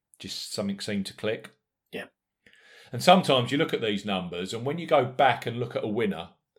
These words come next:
Speaker 1: it's like, well, yeah, well, his, his numbers last week were X, Y, and Z. And then when you really go granular, you realise, but actually on that particular round, the last round, all of a sudden something switched on,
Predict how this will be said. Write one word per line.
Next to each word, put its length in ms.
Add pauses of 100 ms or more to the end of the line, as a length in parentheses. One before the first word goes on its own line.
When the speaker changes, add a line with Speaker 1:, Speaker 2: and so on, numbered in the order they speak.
(760)
Speaker 1:
it's 140
like, 160
well, 340
yeah, 220
well, 340
his, 240
his 220
numbers 360
last 400
week 200
were 80
X, 260
Y, 220
and 120
Z. 120 (160)
And 100
then 220
when 160
you 120
really 300
go 160
granular, 640
you 140
realise, 340
but 160
actually 420
on 140
that 220
particular 500
round, 420
the 60
last 400
round, 240
all 180
of 60
a 60
sudden 320
something 240
switched 400
on, 240